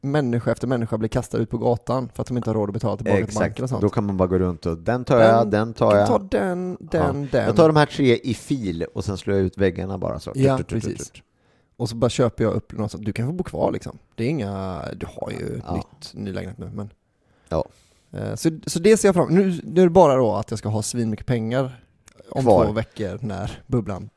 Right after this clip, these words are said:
Speaker 1: sp-, spricker. Ja.
Speaker 2: Om det löser sig, då, eh, är du all set.
Speaker 1: Mm. Jag sitter här och driver med åtta av dina miljoner. Åtta miljoner av dina <laughs> pengar.
Speaker 2: Ja,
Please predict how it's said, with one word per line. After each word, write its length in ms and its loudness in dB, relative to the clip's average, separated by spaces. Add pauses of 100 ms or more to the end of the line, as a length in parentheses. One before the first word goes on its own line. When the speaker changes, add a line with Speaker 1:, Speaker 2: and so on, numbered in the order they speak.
(140)
Speaker 1:
sp-, 240 -20
spricker. 320 -16
Ja. 120 0 (480)
Speaker 2:
Om 80 -4
det 160 6
löser 340 6
sig, 300 2
då, 360 4
eh, 340 2
är 40 6
du 220 4
all 120 2
set. 400 -4
Speaker 1:
Mm. 180 0 (280)
Jag 180 4
sitter 240 -4
här 100 6
och 80 4
driver 560 0
med 360 -2 (200)
åtta 560 -6 (480)
av 120 2
dina 240 2
miljoner. 720 -2
Åtta 320 -2
miljoner 300 2
av 160 -4
dina 260 2
<laughs> 1200 -10
pengar. 160 0
Speaker 2:
Ja, 140 4